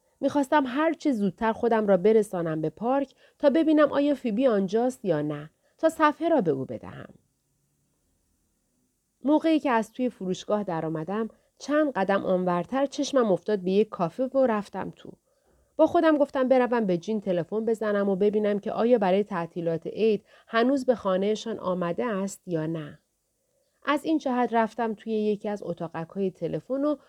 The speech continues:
شماره منزلشان را گرفتم. اما از بدشانسی مادرش گوشی را برداشت. این بود که مجبور شدم تلفن را قطع کنم. ابداً مایل نبودم خودم را برای یک گفتگوی طولانی با او به دردسر بیاندازم.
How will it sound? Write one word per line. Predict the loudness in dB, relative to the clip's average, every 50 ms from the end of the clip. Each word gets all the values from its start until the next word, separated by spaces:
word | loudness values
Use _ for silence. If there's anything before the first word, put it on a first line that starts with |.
| _ _ -4
شماره | 2 4 6 6 6 4 4 2
منزلشان | 2 2 2 2 0 0 -2 -2 -2 -4 -4 -6 -6 -4
را | -4 -4
گرفتم. | -4 -4 -8 -8 -8 -10 -14 _ _ -20 -20 _ _ _ _ _ _ _ _ _ _ -4
اما | -2 0 2 4 4
از | 2 0 0
بدشانسی | -2 -4 -4 -4 -6 -4 -2 -2 -2 -2 -4 -2 -2 -2 -2 -4 _ _ _ _ 0
مادرش | 4 4 6 6 6 4 4 2 0 -2
گوشی | -6 -10 -10 -10 -10 -12
را | -12 -12
برداشت. | -12 -14 -16 -16 -16 -18 -20 -20 -20 -20 -18 _ -6
این | -4 -2
بود | -2 -2 -2
که | 2 6 6 6
مجبور | 6 6 4 2 2 0 -2 -2 -2
شدم | -2 -4 -2 -2 -2 -2 -2
تلفن | -2 -4 -4 -4 -4 -6 -8 -8 -6 -4
را | -6 -6 -6
قطع | -8 -6 -6 -6 -8 _ _
کنم. | -18 -16 -16 -16 -18 -20 _ _ _ _ _ _ _ _ _ _ _ -2
ابداً | 0 2 4 4 4 4 4
مایل | 2 4 4 4 6 6 6 4
نبودم | 4 2 0 -2 -2 -2 -2 -2
خودم | -4 -4 -6 -4 -4 -4 -2 -2
را | -4 -2
برای | -2 -2 -2 -2 -4
یک | -4 -4 -2 -2 -2 -2
گفتگوی | -2 -4 -4 -4 -4 -4 -6 -4 -4 -4 -2 -2 -2 -4
طولانی | -4 -4 -2 2 2 4 4 4 2 2 2
با | 4 4
او | 4 4
به | 2 -2 -2
دردسر | -2 -4 -6 -6 -8 -10 -12 -12 -12 -12 -12 -12
بیاندازم. | -12 -14 -16 -16 -16 -18 -18 -20 -20 -20 -20 -20 -20